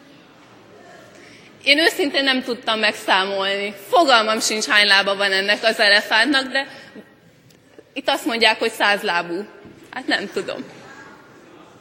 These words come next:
Százlábú elefánt. De A szemünk valahogy nagyon megcsal ezzel a képpel.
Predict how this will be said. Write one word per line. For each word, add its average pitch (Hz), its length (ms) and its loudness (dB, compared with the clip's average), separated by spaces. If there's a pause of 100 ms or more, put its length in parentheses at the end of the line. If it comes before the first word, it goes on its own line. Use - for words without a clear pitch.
(360)
Százlábú 233 580 -2
elefánt. 202 640 -2 (1400)
De - 360 -2 (320)
A - 20 -6
szemünk 339 480 0
valahogy 226 720 0
nagyon 254 300 2
megcsal 208 460 0
ezzel 196 300 -2
a 180 140 -2
képpel. 190 720 -4